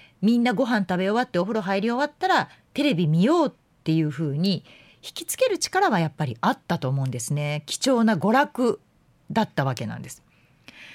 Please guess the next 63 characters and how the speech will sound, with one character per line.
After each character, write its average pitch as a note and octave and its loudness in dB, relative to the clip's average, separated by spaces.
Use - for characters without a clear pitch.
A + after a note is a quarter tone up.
で G3 2
も D3+ 4
年 G#3+ 4
末 D#4+ -2
年 C#4+ 0
始、 B2 -4
家 - -2
族 C#4 0
全 G3+ 4
員 F#3+ 6
で E3+ 0
何 B3 4
の - 2
テ B3 0
レ G3+ 2
ビ D#3+ 2
見 E3+ 2
た E3 -2
か C3 -2
な D3+ 2
っ C3 -8
て - -10
ち G#3 -4
ょ - 2
っ F#3+ -2
と D3+ 0
思 G3 4
い A#3+ 0
出 B3+ 0
し - -6
て E3 -2
み D#3 0
た B2+ -4
ん A#2 -4
で A#2+ -8
す - -12
け B2+ -4
ど、 A#2+ -2
我 D4 4
が D4 2
家 E3 2
で C3+ -2
は D3 0
ち - -4
ょ - -
っ - -6
と - -18
他 - -6
局 D4 0
に C#4 -4
な B3 2
っ B3 -4
て - -6
し E3+ 0
ま E3+ 4
う E3 4
ん D#3 -2
で D3+ -2
す - -6
け D#3+ 0
れ D3 -2
ど D3 -2
も、 D#3 -4